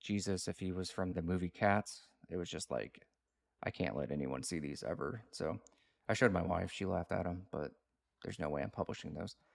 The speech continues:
But if anybody's interested in seeing some of the artwork that didn't make it for this article or any of the other ones, just let me know and I'll post them.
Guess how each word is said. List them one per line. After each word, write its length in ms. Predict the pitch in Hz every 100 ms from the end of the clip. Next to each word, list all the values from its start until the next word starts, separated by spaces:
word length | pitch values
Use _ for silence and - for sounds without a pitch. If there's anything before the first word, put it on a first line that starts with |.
| _ _ _ -
But 80 |
if 100 | 101
anybody's 440 | 127 127 113 101 101
interested 360 | 98 113 113
in 80 | 104
seeing 260 | - 104 101
some 160 | 98
of 60 | 92
the 260 | 90 90 90
artwork 440 | 101 76 117 -
that 120 | - 78
didn't 360 | 87 - -
make 200 | 85 90
it 140 | 143 - _ -
for 400 | 107 95 92 - _ -
this 180 | 104 -
article 400 | 101 101 - 117
or 280 | 101 101 -
any 200 | 113 104
of 40 | 95
the 80 |
other 160 | 101 107
ones, 240 | 101 92
just 180 | - -
let 120 | 95
me 60 | -
know 160 | 104 104
and 100 | 95
I'll 80 |
post 240 | - 101 -
them. 160 | 110